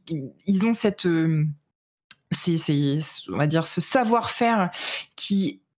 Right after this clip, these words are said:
est de mieux en mieux, c'est indubitable. Visuellement, enfin, tu te prends une claque. Je, le, le, je sais pas comment ils ont réussi à exploiter ce moteur, et cetera, mais, enfin, voilà, c'est, c'est beau, c'est beau, euh, tu t-, à en rester baba devant certains paysages. Euh,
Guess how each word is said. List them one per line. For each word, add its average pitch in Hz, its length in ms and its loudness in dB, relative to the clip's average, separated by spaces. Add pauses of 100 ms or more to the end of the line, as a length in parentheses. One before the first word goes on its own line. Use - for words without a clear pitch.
(120)
est 214 300 2
de 180 160 2
mieux 214 340 2
en 208 100 2
mieux, 226 200 0
c'est 247 300 -2
indubitable. 208 800 0
Visuellement, 196 680 0
enfin, 151 260 -4
tu - 160 -10
te - 120 -6
prends 202 220 -2
une 190 100 2
claque. 220 300 -4 (720)
Je, 170 200 0 (240)
le, 190 340 2
le, 175 260 2
je 180 160 0
sais 196 120 -2
pas 220 100 0
comment 208 160 0
ils 185 160 2
ont 180 40 2
réussi 202 400 0
à 202 40 2
exploiter 185 460 -2
ce - 160 -2
moteur, 202 360 0
et 175 80 0
cetera, 185 340 0
mais, 160 160 0 (1300)
enfin, 214 120 2
voilà, 196 200 2
c'est, 175 760 2
c'est - 260 2
beau, 208 480 2
c'est - 220 0
beau, 220 380 0
euh, 165 400 2
tu - 240 -12
t-, - 100 -14
à 135 180 2
en 190 100 2
rester 208 420 0
baba 208 400 2
devant 185 260 0
certains 185 380 -4
paysages. 208 680 0
Euh, 156 680 0